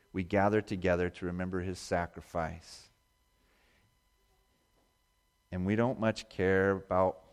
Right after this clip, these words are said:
where we started or how we got to this point. What we care about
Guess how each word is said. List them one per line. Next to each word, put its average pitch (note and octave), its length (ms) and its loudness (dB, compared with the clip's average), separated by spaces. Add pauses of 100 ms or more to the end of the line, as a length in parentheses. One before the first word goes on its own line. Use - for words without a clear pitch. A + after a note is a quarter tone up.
(100)
where F#2 180 0
we F#2+ 120 0
started F#2+ 420 0
or F2+ 140 0
how F#2+ 160 0
we F#2 120 2
got F2+ 260 0
to F2 60 -12
this F#2+ 200 -4
point. A2 400 -6 (880)
What G2+ 160 -8
we G2+ 80 -6
care F2 260 -4
about D#2+ 400 -6